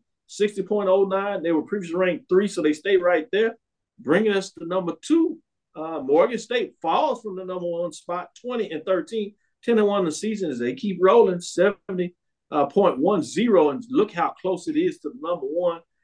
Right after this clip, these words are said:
team that is at seventy point one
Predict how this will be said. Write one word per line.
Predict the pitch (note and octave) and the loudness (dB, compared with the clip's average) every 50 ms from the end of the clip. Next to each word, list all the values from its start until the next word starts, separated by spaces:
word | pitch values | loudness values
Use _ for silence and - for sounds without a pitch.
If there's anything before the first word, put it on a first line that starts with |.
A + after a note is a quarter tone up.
| _ _ _ _ - | _ _ _ _ -4
team | - F#3+ G3 G3 G3 G3 F#3+ F#3+ _ _ _ _ - | 0 2 2 2 2 0 -4 -8 _ _ _ _ -6
that | C#3+ C#3+ C#3+ | -2 -2 -2
is | C3+ A#2+ | 0 0
at | C#3+ B2+ B2+ | -2 -4 -4
seventy | - - - G3+ G3 E3 E3+ E3+ D3+ | -8 -6 -2 -2 -2 0 -2 -4 -6
point | - - F#3 E3+ C#3+ B2 | -4 -4 -2 -2 -2 -2
one | B2+ D3+ F3 E3+ C#3+ B2+ | -2 -2 0 0 -2 -4